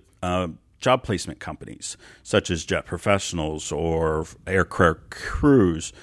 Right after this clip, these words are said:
Uh, they're very great companies that find companies that wanna work under a certain umbrella and take the responsibility of all the legal aspects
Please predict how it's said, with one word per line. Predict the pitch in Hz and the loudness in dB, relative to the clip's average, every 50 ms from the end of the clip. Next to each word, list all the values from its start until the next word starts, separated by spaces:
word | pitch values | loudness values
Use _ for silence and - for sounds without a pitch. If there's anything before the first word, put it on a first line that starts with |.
| - - - - - | -20 -20 -20 -16 -8
Uh, | - - 98 92 | -2 0 0 0
they're | 87 92 107 104 113 117 117 117 113 | 0 2 4 6 6 6 6 4 2
very | 104 98 92 92 95 98 90 90 85 | 0 -4 -8 -4 0 2 2 2 0
great | 80 - - 90 82 85 - - | 0 -2 0 0 2 0 0 -6
companies | - - - 92 - 87 82 82 80 78 - - | -8 -6 -4 -4 -4 -2 -2 -2 -2 -4 -2 0
that | 90 87 85 85 - - _ _ _ - | 2 2 2 0 -4 -10 _ _ _ -20
find | - - - - - 113 117 120 123 127 127 123 120 120 120 113 113 - - - - - - - - _ _ | -20 -20 -8 0 2 4 6 6 6 6 6 6 6 4 4 2 0 -4 -12 -18 -20 -20 -20 -20 -20 _ _
companies | - - - 143 135 - 123 113 113 104 - | -2 2 2 2 4 4 2 2 2 2 2
that | 107 98 87 | 0 0 2
wanna | 95 95 95 95 | 2 2 2 2
work | 90 90 90 101 110 110 110 - | 0 0 4 4 4 4 4 2
under | 92 95 90 87 85 | 0 2 2 2 2
a | 85 | 2
certain | 82 - - 98 85 87 | 0 0 0 2 2 2
umbrella | 87 85 78 73 90 85 87 87 82 80 78 80 85 85 - | 2 0 2 2 2 4 4 4 2 0 -2 -4 -6 -10 -8
and | - 90 85 87 85 87 85 85 - _ - - | -6 -4 -2 -2 -2 -4 -6 -8 -12 _ -14 -4
take | - 117 107 - | 0 0 0 0
the | - 104 | 0 -4
responsibility | 95 85 - - 98 90 - - - 90 90 90 82 82 78 | -4 -4 -2 0 0 0 -2 -2 -2 -2 0 0 0 0 0
of | 78 76 82 | -2 -2 -2
all | 87 80 80 82 80 80 | 0 2 2 2 2 0
the | 80 78 78 76 76 73 76 78 76 - - - - | -2 -2 -4 -2 -2 -4 -6 -8 -8 -12 -16 -10 -4
legal | 104 95 101 107 92 - 92 82 | 2 4 4 4 4 4 2 2
aspects | 80 78 73 - - - 80 76 71 - - | 2 0 0 -4 -6 -6 -6 -8 -8 -8 -12